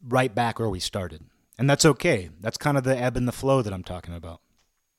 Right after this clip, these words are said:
You spend some time being like, "I'm not gonna over-identify.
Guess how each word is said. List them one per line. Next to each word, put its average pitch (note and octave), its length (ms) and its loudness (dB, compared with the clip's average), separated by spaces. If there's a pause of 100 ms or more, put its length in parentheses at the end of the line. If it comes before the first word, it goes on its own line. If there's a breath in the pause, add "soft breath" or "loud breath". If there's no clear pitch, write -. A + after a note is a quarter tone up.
(1400)
You A2 80 -6
spend C#3 260 2
some C3+ 160 4
time B2+ 320 2
being B2 340 2
like, A#2+ 200 2
"I'm C#3 160 2
not E3+ 180 2
gonna E3 160 2
over-identify. A#2+ 1080 2